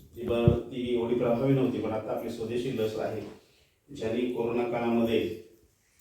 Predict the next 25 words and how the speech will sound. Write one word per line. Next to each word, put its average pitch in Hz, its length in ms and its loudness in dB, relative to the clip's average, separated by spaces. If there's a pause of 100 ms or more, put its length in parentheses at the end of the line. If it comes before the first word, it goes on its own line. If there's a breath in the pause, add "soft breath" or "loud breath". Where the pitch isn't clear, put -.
(120)
लस 113 320 -4
तयार 107 260 2
केली, 98 340 -6
त्यानेच 120 260 -4
ही 113 120 -6
लस - 180 -4
तयार 98 120 -2
केली. 95 440 -12 (300 loud breath)
पण 120 120 -6
त्याच्या 143 240 8
अगोदरच 165 340 8
मी 165 120 8
या 160 60 8
कामाला 143 300 8
सुरुवात 139 320 6
केली, 139 240 4
त्याला 127 160 4
तर 127 200 0
जवळपास 127 420 4
दहा 120 120 0
वर्ष 120 220 6
होती. 117 540 0 (920 loud breath)
मूळ 151 120 6
मुद्द्यावरती 156 520 10
येतो. - 460 4